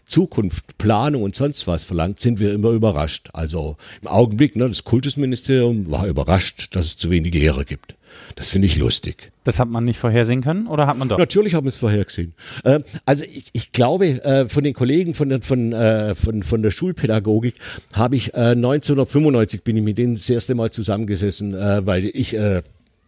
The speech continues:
Speaker 1: Demografie damals schon gemacht habe. Und wo wir uns so ausgetauscht haben, auch über Fachkräfte. Dann haben wir gesagt, „Na ja, das mag jetzt am Anfang ein Mangel sein, weil da sind jetzt viele ausgeschieden oder politisch ausgeschieden worden und, und, und.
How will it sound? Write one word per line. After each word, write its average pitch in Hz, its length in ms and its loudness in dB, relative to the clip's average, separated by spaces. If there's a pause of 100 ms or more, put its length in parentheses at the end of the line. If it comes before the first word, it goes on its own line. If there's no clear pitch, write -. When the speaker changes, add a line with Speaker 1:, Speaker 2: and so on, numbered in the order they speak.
(160)
Speaker 1:
Demografie 110 560 0
damals 156 300 2
schon 147 160 0
gemacht 135 380 -2
habe. 120 340 4 (1040)
Und 113 460 4 (320)
wo 131 220 4
wir 143 100 8
uns 139 160 2
so 131 140 4
ausgetauscht 123 640 0
haben, 110 320 0
auch 104 300 0
über 107 160 2
Fachkräfte. 85 800 0 (280)
Dann - 40 -2
haben 92 80 2
wir 95 60 2
gesagt, 85 320 -2
„Na 85 120 0
ja, 85 280 2
das 95 180 -2
mag 98 200 0
jetzt 95 160 -4
am 101 80 -4
Anfang 95 340 -4
ein 95 140 -2
Mangel 90 300 0
sein, 90 500 0
weil 87 280 0 (180)
da 107 80 0
sind 107 160 0
jetzt 104 160 0
viele 107 260 2
ausgeschieden 104 580 0
oder 98 180 0
politisch 90 440 0
ausgeschieden 95 640 -2
worden 107 400 4
und, 95 220 -2
und, 90 120 -4
und. 101 220 0